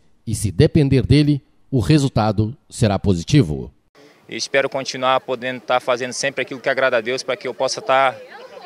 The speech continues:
Speaker 2: né, obtendo os melhores, as melhores vitórias no decorrer da minha vida, né? E de hoje em diante ganhei uma nova família e tô muito feliz por isso.
Speaker 1: Qual a surpresa pra Dona Laide pra amanhã?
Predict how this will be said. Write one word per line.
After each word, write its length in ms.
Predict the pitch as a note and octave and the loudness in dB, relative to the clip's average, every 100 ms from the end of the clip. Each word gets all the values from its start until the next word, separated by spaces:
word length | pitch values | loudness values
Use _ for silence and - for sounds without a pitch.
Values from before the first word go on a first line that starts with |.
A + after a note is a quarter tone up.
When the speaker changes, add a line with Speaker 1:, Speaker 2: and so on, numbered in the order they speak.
| - | -14
Speaker 2:
né, 500 | A#2 A#2+ B2+ B2+ A#2 | -2 2 4 2 0
obtendo 680 | - C3 C3 - C3+ D3 C3+ A#2 | -2 -2 -4 0 0 0 -6 -10
os 140 | A#2+ A2 | -14 -6
melhores, 760 | B2+ C3 C3+ A2 - - - - - - - - | 0 2 0 -4 -8 -10 -12 -20 -20 -20 -16 -8
as 140 | A2 | -2
melhores 320 | B2 B2+ B2+ | 2 2 0
vitórias 580 | A#2 - C3 C#3+ C3+ - | -6 -2 0 0 -2 -8
no 80 | A#2+ | -6
decorrer 340 | A#2+ - A#2+ | -6 -2 -4
da 80 | A#2+ | -2
minha 200 | B2 A2+ | 0 -2
vida, 360 | G2 B2 C#3 B2+ - - - - | -2 -6 -6 -8 -16 -20 -20 -16
né? 280 | G#2+ A#2 B2 B2+ | -4 -2 -2 -4
E 80 | |
de 120 | B2 C3 | -4 -2
hoje 180 | C3+ | -2
em 60 | C3 | -6
diante 500 | B2 B2 C#3 C#3 C3+ | -4 -2 -2 -4 -8
ganhei 240 | A#2+ C3 | -4 -2
uma 160 | C3+ C3+ | 0 0
nova 220 | C3+ C3 | 2 0
família 500 | - A2+ B2 C#3 B2 - _ - - - - | 0 -6 -4 -6 -8 -14 _ -20 -20 -20 -12
e 140 | B2 | -10
tô 160 | A#2 B2 | -6 -6
muito 160 | C3+ | -4
feliz 180 | - B2+ | -6 -6
por 160 | - A#2 | -4 -4
isso. 260 | G#2 - - _ | -4 -8 -16 _
Speaker 1:
Qual 100 | - | -10
a 20 | C#3+ | -8
surpresa 380 | B2+ - B2+ | -8 -6 -6
pra 80 | B2+ | -4
Dona 200 | A#2 A#2+ | -2 0
Laide 200 | A2+ A2+ | -2 -4
pra 120 | - | -6
amanhã? 220 | A#2+ C#3+ | -4 -4